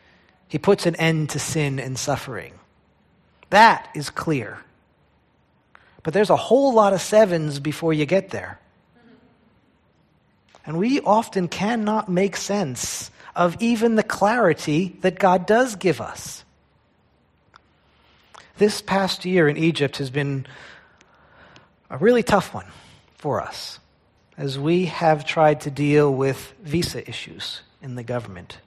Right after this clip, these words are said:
spending month after month trying to get things settled, only at the very end to kind of get Egypt in what seemed yanked from under our feet.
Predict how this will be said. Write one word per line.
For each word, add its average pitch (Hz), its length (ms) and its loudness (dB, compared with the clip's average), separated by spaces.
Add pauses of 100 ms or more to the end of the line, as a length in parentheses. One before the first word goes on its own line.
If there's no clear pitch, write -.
(420)
spending 156 560 -2
month 160 320 0
after 135 300 -4
month 135 400 -2
trying 143 320 -2
to 135 100 -12
get - 300 -6
things 135 280 -8
settled, 107 540 -8 (840)
only 160 320 2
at 151 120 4
the 151 80 -6
very 175 560 4
end 139 420 -4 (220)
to - 100 -14
kind 156 240 -6
of 143 160 -4
get 151 280 -2
Egypt 151 460 -4 (520)
in 160 160 -4
what 156 160 -2
seemed 160 500 -4
yanked 151 420 -2
from 151 200 -6
under 147 320 -2
our 131 160 0
feet. - 420 -8